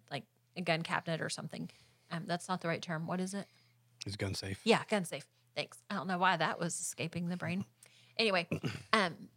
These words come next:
Speaker 1: but he said again, "It's not exactly what I had in mind. It's not exactly what I wanted, but it does work." But it came down to the relationship that we needed to have with them in order to know what they really, really needed.
Speaker 2: Mm-hmm.
Speaker 1: And so I think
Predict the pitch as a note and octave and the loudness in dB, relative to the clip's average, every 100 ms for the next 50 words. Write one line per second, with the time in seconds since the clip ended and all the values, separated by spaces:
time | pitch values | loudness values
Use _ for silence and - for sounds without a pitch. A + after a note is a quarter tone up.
0 | _ _ _ _ _ A#3+ A3+ A#3+ D4+ B3+ | _ _ _ _ _ 6 8 8 8 10
1 | G#3 F3 D#3+ F#3+ - - A3+ A3+ G#3+ G3 | 8 8 6 -2 -6 0 6 6 8 6
2 | F#3 C4 A#3 A3 G3+ G3 F#3+ F3 E3+ E3+ | 6 6 6 8 8 6 6 4 4 0
3 | - - F#3 F#3 F#3 G#3+ G#3 F#3 F3 E3+ | -4 -2 -2 0 2 4 4 4 4 2
4 | E3 - F#3 F3 D3+ E3 D#3+ - D#3 - | 0 0 2 4 4 2 0 0 -2 -2
5 | - - - _ _ A3 A3+ C4 D4 A#3 | -10 -20 -20 _ _ 6 6 6 6 6
6 | A3+ G#3 F3 D#3+ - C4+ - D#3 - C#3+ | 6 4 0 0 2 2 0 -4 -4 -4
7 | C#3+ - D#3+ E3+ G#3+ A3 F#3+ F3+ E3+ E3+ | -2 0 2 4 6 6 4 2 2 2
8 | E3+ D3+ - G#3+ E3 E3 - F#3 F#3 - | 0 0 2 4 4 2 2 0 0 2
9 | F#3 F3 D#3+ D#3 E3 - - _ - G3+ | 2 4 2 0 -4 -12 -20 _ 0 2
10 | - A3 G#3+ F3 F#3 A3 A3 G#3+ F3+ F#3 | 4 2 2 0 2 4 4 2 2 4
11 | F3+ F3 F3 F3+ E3 - - A#2+ F#2+ - | 4 4 4 2 0 -6 -2 0 0 -4
12 | _ _ - F#3+ F#3 G3+ F#3 F3 - A#3 | _ _ 2 4 4 4 4 2 0 2
13 | E4 F4 - | 4 2 -2